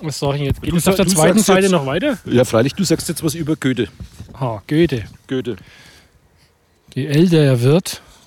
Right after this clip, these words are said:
Speaker 1: desto älter muss man werden, um ihn jung zu finden.
Speaker 2: Findest, findest du, dass du das jetzt, äh,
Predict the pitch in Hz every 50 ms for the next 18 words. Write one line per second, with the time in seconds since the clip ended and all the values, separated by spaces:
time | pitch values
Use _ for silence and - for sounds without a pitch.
0 | _ _ - 117 - - - - 160 135 143 139 151 143 139 143 - 156 139 131
1 | 120 123 127 135 143 147 143 143 135 131 135 135 131 113 120 131 147 - - -
2 | 127 - - 120 107 104 107 98 85 - _ _ _ - - - 139 135 - -
3 | - - - - - - 165 160 151 143 - - 151 139 - 127 110 - - -
4 | - - - 113 117 113